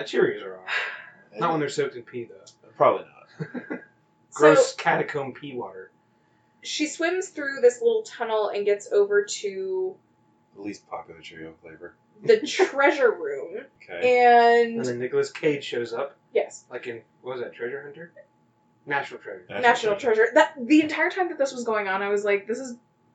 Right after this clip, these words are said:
Speaker 3: basically the horror version of National Treasure."
Speaker 1: Although I kind of like National Treasure.
Speaker 2: I do kinda like that, too.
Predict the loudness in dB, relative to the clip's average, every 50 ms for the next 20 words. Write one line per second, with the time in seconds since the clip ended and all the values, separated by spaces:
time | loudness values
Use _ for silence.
0 | _ _ 4 4 4 4 0 -4 -2 -2 -2 0 0 0 0 0 -4 -4 -2 -2
1 | 0 2 2 0 -2 -2 -2 -4 -4 -4 -4 -4 -4 -4 -4 -6 -8 -2 0 -2
2 | -2 -2 -6 -8 -8 -8 -10 -12 -16 -14 -14 -14 -14 -12 -10 -10 -10 -8 -6 -2
3 | 0 2 2 2 0 -2 -6 -6 -6 -4 -4 -6 -6 -6 -8 -12 -16 -16 -16 -18
4 | -18 -16 -16 -16 -16 -16 -12 -10 -10 -6 -4 -6 0 2 2 2 2 0 -4 -4
5 | -4 -6 -8 -2 -2 2 4